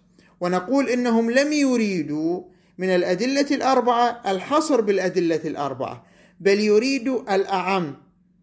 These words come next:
وذلك أنهم يريدون كل ما من شأنه أن يكون دليلاً، سواء كان أمارة أو شهرة أو ملازمة. على هذا الأساس راح يصير عندنا موضوع علم الأصول هو البحث في الأدلة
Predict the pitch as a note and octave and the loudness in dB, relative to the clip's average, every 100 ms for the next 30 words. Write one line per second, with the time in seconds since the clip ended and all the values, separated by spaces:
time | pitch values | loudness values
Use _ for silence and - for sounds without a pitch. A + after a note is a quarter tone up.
0 | _ _ - E3 F#3 A#3+ B3+ B3 G#3 G3+ | _ _ -6 -2 2 2 2 0 -2 0
1 | G3 F#3 F#3 F3 E3+ F3 F3 B3+ A3 - | -2 -2 -2 0 0 -2 -2 -2 -2 0
2 | G#3+ F#3+ F#3+ F#3 F3 F3 - - B3+ B3+ | 0 0 -2 -2 -2 -6 -2 -2 -2 -2
3 | A3 F3+ F3+ F3+ F3 D4 E4 C#4+ A#3+ A3+ | -2 -2 -4 -4 -4 -4 0 2 2 2
4 | G3 E3 F3+ G#3 - _ _ - D4+ B3 | 0 -2 -2 -6 -18 _ _ 0 2 2
5 | A#3 G3 F3+ E3+ E3+ E3+ E3 D#3+ D#3 D3 | 2 0 0 -2 0 0 2 2 0 -2
6 | E3 D#3+ D#3 D#3+ C#3+ C#3 C3 C3 A#2+ A#2+ | -4 -4 -2 -2 -2 -4 -4 -4 -4 -6
7 | A2+ A#2+ - _ _ D#3+ D#3+ F#3 A#3 B3 | -10 -12 -18 _ _ -4 0 2 2 2
8 | A#3 A#3 A3+ A3+ G3+ G3+ G#3 F#3+ F#3+ F3 | 0 0 -2 -2 -2 -2 -2 -2 -2 -4
9 | F3 E3 E3 B3 B3 B3 A#3+ A3+ A3 A#3 | -2 -2 0 0 0 -2 0 0 0 0
10 | A3+ A3+ - _ F3 E3+ E3 F#3+ - F#3 | 0 -4 -20 _ -4 -2 -2 -4 -4 -6
11 | D#3+ D3 D#3+ F#3+ F#3+ F#3+ G#3 | -6 -4 -2 0 0 0 -2